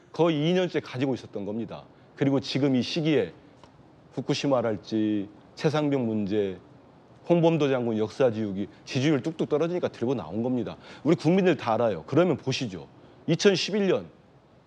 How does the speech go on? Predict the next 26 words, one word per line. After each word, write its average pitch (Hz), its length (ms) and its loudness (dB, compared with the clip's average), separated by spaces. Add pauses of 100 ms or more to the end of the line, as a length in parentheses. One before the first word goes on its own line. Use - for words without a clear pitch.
(240)
그 165 100 4
부산저축은행의 151 760 2
대장동의 139 680 0
출발, 170 400 2
비리의 147 340 2
출발로 185 440 0
보는 131 240 -4
많은 117 200 -2
국민들이 131 460 -2
있습니다. 98 380 -6
근데 143 160 2
이 139 80 2
수사가 170 420 0 (220)
정말 147 320 0
일이라도 165 400 2
됐습니까? 127 600 -6 (680)
이재명 185 400 4
대표 165 240 0
관련된 160 400 0
수사는 143 340 -4
이 123 200 0
년째 196 280 2
해오고 143 240 -4
있습니다. 95 400 -8 (540)
윤석열 160 500 2 (180)
대통령, 139 520 0